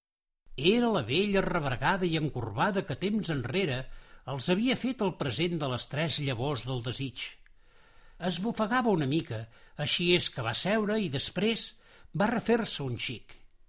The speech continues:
i va dir a l'home: «Veig que a la fi has trobat les dues llavors que havies perdut per la teva incredulitat i el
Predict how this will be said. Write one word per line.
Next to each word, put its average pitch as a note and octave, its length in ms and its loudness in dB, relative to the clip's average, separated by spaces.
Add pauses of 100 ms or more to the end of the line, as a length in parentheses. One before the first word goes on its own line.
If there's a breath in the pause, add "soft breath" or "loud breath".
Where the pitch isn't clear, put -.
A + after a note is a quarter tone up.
(160)
i G#3 120 2
va G3 120 4
dir E3 160 4
a C#3+ 80 2
l'home: G#2 320 0 (760)
«Veig C3 460 -4 (100)
que G3+ 140 -6
a - 20 -6
la A3+ 160 -2
fi C4+ 320 -2
has D#3+ 220 -4
trobat D3 340 2
les C#3+ 300 -2
dues D3 340 -2
llavors E3 540 -2 (100)
que C#4 80 -4
havies F3 400 0
perdut C#3+ 480 -4
per C#3+ 140 -4 (100)
la C#3+ 160 -4
teva D3 240 -2
incredulitat D3 920 -4 (260 loud breath)
i C#3 160 -4
el C#3+ 160 -2